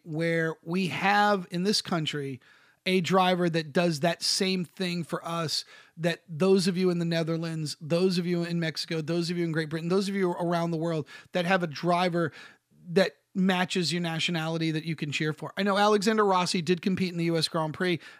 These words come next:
I get, we've had American drivers in Formula One, but I'm talking about, like, a legitimate level star, not a superstar. It doesn't have to be a world championship driver,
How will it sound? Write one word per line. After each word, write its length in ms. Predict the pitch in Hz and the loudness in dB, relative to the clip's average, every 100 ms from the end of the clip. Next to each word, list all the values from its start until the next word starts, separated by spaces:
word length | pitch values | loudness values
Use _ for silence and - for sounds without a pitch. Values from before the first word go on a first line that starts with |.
| - | -6
I 60 | |
get, 160 | 170 175 | -4 0
we've 120 | 202 | 4
had 140 | 240 | 4
American 320 | 233 220 214 196 | 4 2 0 0
drivers 380 | 180 175 170 | 2 2 0
in 100 | 170 | -2
Formula 400 | 156 175 170 156 | -2 -2 -2 -2
One, 340 | 160 185 190 185 - - - | -4 -2 -2 -4 -10 -20 -14
but 100 | - | -2
I'm 140 | 233 285 | 0 2
talking 360 | 320 330 311 | 4 4 2
about, 160 | 269 226 | 0 2
like, 240 | 202 185 | 0 -4
a 60 | 180 | -4
legitimate 800 | 175 160 135 151 196 190 180 - _ _ _ - | -4 -4 -2 0 2 0 -4 -6 _ _ _ -16
level 580 | 175 170 190 190 175 151 | -6 2 4 4 2 -2
star, 500 | - - 143 117 139 | -4 -2 -2 -4 -4
not 340 | 180 254 349 | 0 0 0
a 20 | |
superstar. 760 | 262 - 285 262 262 - 254 262 | -2 0 0 0 -2 0 2 2
It 80 | 240 | 2
doesn't 200 | 220 220 | 2 2
have 120 | 247 | -2
to 40 | 220 | 0
be 80 | |
a 60 | 247 | -2
world 320 | 233 226 226 | 2 2 2
championship 560 | 214 233 214 220 208 202 | 2 -2 0 -2 -2 -2
driver, 460 | 185 190 190 190 | 4 4 4 0